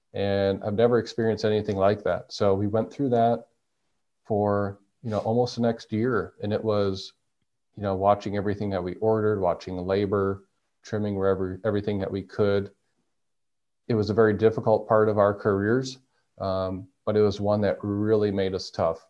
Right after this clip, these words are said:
I mean, I learned so much in that year, even though, you know, it wasn't the greatest year of my life. Uh, but looking back, growing as a chef, it probably was one of the greatest years of my life, because I really learned how to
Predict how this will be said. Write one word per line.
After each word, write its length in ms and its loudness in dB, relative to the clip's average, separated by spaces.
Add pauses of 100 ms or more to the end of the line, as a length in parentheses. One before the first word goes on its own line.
I 80 -6
mean, 260 -4
I 100 0
learned 280 -2
so 220 -2
much 300 -2
in 60 -4
that 200 -6
year, 360 -4 (440)
even 240 -2
though, 420 -2 (160)
you 120 -6
know, 160 -2
it 100 -4
wasn't 460 0 (220)
the 80 0
greatest 440 2
year 180 2
of 100 -2
my 140 2
life. 300 2 (640)
Uh, 220 0
but 160 -4
looking 360 0
back, 360 2 (340)
growing 340 2
as 160 2
a 60 -2
chef, 420 0 (260)
it 220 -4
probably 320 2
was 320 4
one 140 -2
of 80 -4
the 60 -4
greatest 360 -4
years 180 -4
of 80 -6
my 100 0
life, 320 0 (500)
because 280 -2
I 100 4
really 340 2
learned 320 -2
how 240 0
to 560 -4